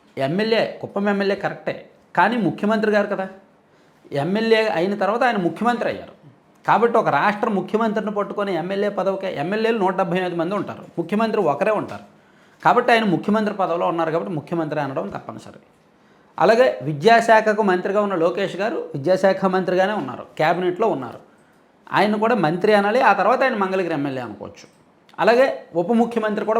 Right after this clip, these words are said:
ఒకళ్ళే ఉన్నారు, ఆయన పవన్ కళ్యాణ్. So, ఇప్పుడు వీళ్ళందరూ కూడా ప్రజెంట్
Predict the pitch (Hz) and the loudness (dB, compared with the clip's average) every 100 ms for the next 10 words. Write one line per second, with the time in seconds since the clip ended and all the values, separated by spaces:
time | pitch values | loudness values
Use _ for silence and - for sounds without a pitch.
0 | 202 185 196 185 185 185 220 170 175 147 | 2 2 2 2 2 0 0 0 2 0
1 | 139 131 107 - - _ _ _ _ - | -2 -6 -10 -14 -20 _ _ _ _ 4
2 | 247 190 208 285 294 254 196 156 226 254 | 6 6 0 2 6 6 6 6 4 4
3 | 220 254 262 180 214 233 | 6 4 4 2 2 0